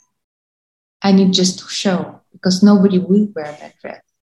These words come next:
Never. It just, it just, like, a to show whatever it was the creation of the designers in the designer's head. So I respect every, um,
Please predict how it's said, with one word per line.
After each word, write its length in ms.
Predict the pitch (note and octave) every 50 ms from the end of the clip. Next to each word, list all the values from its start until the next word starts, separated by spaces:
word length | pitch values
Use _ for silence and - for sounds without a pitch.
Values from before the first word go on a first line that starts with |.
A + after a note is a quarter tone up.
| _ _ _ _ _ _ _ _ _ _ _ _ _ -
Never. 760 | G3 G3 G3 G3 A3 A3 F#3 F3+ E3+ D3+ - - - _ _ _
It 140 | - F#3+ F#3
just, 420 | F#3 A3 A#3+ A3 - - - - - -
it 160 | A#3+ G3 F#3
just, 400 | F#3 F#3 A#3 A3+ B3+ - - -
like, 200 | A#3 A3+ A3+ A#3
a 140 | A3 - -
to 220 | - A3+ A3+ A3 A3+
show 680 | G#3+ A3 - - - F3 F3 F3+ F#3 G#3 A#3+ A#3+ - - - - - _ _ _ _
whatever 560 | - G3 F#3+ - - G3+ G3+ G3 F#3+ G3+ G3 F#3+
it 280 | F#3 - G3+ F#3 -
was 220 | G3 F#3+ G3 F3+ -
the 100 | G3 G3+
creation 720 | - G3 A3 G3 F#3 F#3+ G3 G#3 G3+ - G#3 F#3 F#3 F3+
of 200 | F3+ F3+ F3+ -
the 80 | F3+ F3
designers 840 | - - E3+ - - F3+ F3 F3 F3+ E3+ E3 - - - - -
in 160 | - F#3 F3 F3+
the 100 | F3 F3
designer's 640 | - - - E3+ E3+ E3 E3 D#3+ D#3 - - -
head. 200 | D#3 D3+ D3+ - - _ _ _ _ - - - - _ _ _ _ _ _ _ _
So 560 | - - - - G3 F#3 F#3 F#3 F3+ F3+ F3+ F#3 F#3 - - _ - - - - - _ _ _ - - - - - - _ _ _ _ _ _ _ _ _ _ _ _ _ - - -
I 120 | G3 A3
respect 580 | A#3 G3+ G#3 - - - G#3 G#3 G3+ - - - -
every, 640 | F#3 F#3 F#3 F3+ F3+ F#3 G3 F#3 F3+ F3+ F#3 - -
um, 640 | E3+ E3+ D#3+ D#3+ D#3 D#3 D#3 D#3 D#3 D3+ D3+ D3+